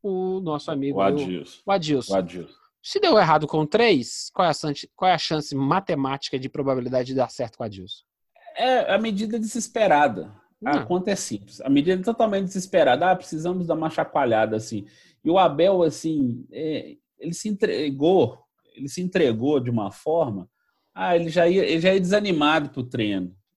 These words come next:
Speaker 2: Ele já ia desanimado pro treinamento. Ah, pras coletivas, então, ele ficava mais desanimado ainda. Quando o Cruzeiro tomou o gol do C S A, assim, aí que ele desmontou mesmo, assim.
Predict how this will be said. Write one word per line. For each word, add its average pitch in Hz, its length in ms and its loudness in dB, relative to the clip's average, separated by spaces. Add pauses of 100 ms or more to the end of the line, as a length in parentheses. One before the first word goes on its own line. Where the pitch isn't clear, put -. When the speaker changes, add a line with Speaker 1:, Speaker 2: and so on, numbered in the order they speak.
(100)
Speaker 2:
Ele 131 120 -16
já 165 80 -2
ia 170 80 -2
desanimado 160 600 0
pro - 100 -20
treinamento. 104 720 -4 (520)
Ah, 185 160 2
pras 160 220 -4
coletivas, 165 680 -2
então, 151 320 -2
ele 175 100 2
ficava 165 240 2
mais 175 200 0
desanimado 143 580 0
ainda. 117 160 -4
Quando 175 160 -10
o 202 40 -10
Cruzeiro 175 300 -4
tomou 143 300 -2
o 110 40 0
gol 120 160 -2
do 120 60 -8
C 123 140 -4
S 113 260 -4
A, 110 100 0
assim, 113 280 -8 (300)
aí 294 100 -4
que 311 100 -6
ele 302 100 -2
desmontou 233 520 -2
mesmo, 156 460 -2
assim. 110 300 -16